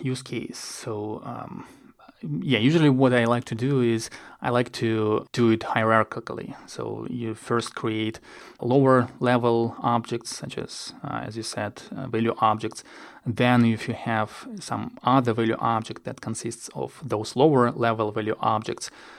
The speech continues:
uh, you create that value object, and then you pass that, you, you kind of create that structure where you go bottom up from the, uh,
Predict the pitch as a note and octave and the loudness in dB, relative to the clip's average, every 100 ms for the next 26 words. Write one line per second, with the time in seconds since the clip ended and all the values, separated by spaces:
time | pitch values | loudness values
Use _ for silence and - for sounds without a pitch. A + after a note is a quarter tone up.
0 | - - A2+ G2+ A2 A2+ - A2+ G#2 F#2+ | -12 -6 -4 -2 -2 -2 -2 -4 -4 0
1 | C3+ D#3 D3 - C3 B2+ - B2 A#2+ A#2+ | 2 2 0 -4 -2 0 2 0 0 -2
2 | - B2+ C#3 C#3 B2 A#2+ A#2+ - A#2 A#2 | 2 4 6 6 6 4 -2 -2 -2 -4
3 | - A#2 G#2+ - C3+ - C#3 C3 B2+ B2 | -8 -6 -6 -6 -8 -6 -4 -4 -2 0
4 | A#2+ A2 - - - - B2+ A#2+ A2 G#2+ | 0 -2 -10 -20 -20 -8 -2 0 -2 -4
5 | G#2+ - - C3+ - B2 A2+ A2 - - | -6 -4 -2 -2 -2 -2 -2 -2 -12 -20
6 | _ A2+ G#2 G#2 G#2 A#2+ A2+ A2 G#2 - | _ -4 -2 -4 -4 0 2 2 0 -6
7 | _ B2 A2+ A2 A2 C3 B2+ - - - | _ 0 0 0 0 4 4 2 -8 -16
8 | - A2 A2+ A2 A2 | -14 -10 -8 -8 -8